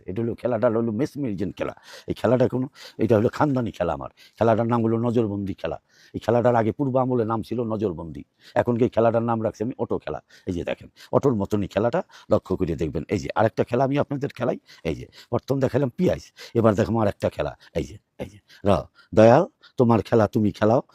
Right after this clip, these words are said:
মওলা তোমার ভরসা, ইয়া রসুল। এই যে এটা হলো একটা রসুন, খেয়াল করবেন।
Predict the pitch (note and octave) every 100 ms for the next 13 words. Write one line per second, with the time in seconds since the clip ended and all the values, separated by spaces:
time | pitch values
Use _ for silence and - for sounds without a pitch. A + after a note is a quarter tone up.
0 | - G#2 G2 F#2 F2+ F#2 E2+ C#2+ D#2+ D2
1 | - - F#2 F#2 D2+ C2+ - - - G2
2 | B1 - _ _ A#2+ B2 A2+ G#2+ F#2 -
3 | D2 _ _ _ - G2+ E2+ -